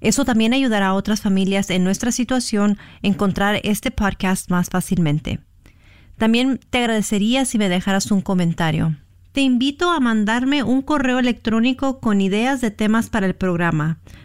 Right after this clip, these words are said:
tu experiencia, tus historias divertidas o solo para saludarme. Mi correo electrónico es rosa arroba mi familia ensamblada punto com.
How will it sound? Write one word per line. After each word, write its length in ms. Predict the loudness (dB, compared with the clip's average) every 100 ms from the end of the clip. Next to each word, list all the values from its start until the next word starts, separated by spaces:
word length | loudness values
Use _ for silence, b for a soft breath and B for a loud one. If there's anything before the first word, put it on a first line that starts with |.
| B
tu 100 | 0
experiencia, 960 | 0 0 0 2 2 2 0 0 0 -4 -8 -4
tus 200 | -2 -2
historias 420 | -2 0 0 2
divertidas 760 | 2 0 0 0 2 0 -2 -4
o 100 | -4
solo 300 | 0 0 0
para 180 | -2 -2
saludarme. 640 | -2 0 0 0 0 -2 -8 -20 b b b
Mi 200 | 0 0
correo 340 | 0 -2 0 0
electrónico 720 | -2 -2 0 2 0 0 -2
es 300 | -2 -4 -2
rosa 480 | 0 0 0 -2 0
arroba 560 | 0 0 0 0 2
mi 220 | 2 2
familia 760 | 0 0 2 2 0 0 -2 -2 -2
ensamblada 840 | 0 0 0 0 0 0 -2 -2
punto 380 | 0 0 -2 -2
com. 260 | -2 -2